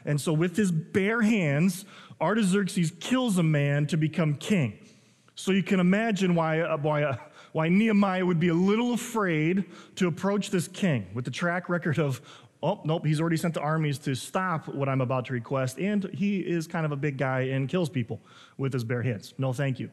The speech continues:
I wouldn't want to approach him either." So that's,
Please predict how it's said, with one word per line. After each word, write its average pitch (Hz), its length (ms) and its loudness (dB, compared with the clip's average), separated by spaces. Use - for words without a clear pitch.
I 120 120 -6
wouldn't 120 220 -4
want 127 140 -2
to 127 40 -2
approach 127 320 -4
him 139 140 0
either." 127 220 -2
So 135 120 -4
that's, 143 400 -2